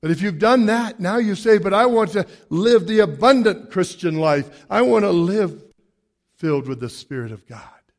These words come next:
Then you pray with me. "Lord Jesus, you've said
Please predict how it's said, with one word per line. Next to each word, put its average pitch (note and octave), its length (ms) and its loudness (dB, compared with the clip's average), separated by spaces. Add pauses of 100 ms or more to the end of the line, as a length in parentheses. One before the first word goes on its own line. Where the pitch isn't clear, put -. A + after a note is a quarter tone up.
(920)
Then A#2+ 140 -10
you A#2+ 100 -8
pray A#2+ 240 -12
with A2 260 -16
me. G#2+ 100 -16
"Lord C3 320 -4
Jesus, C3+ 680 -10 (800)
you've C3 120 -20
said E3 640 -2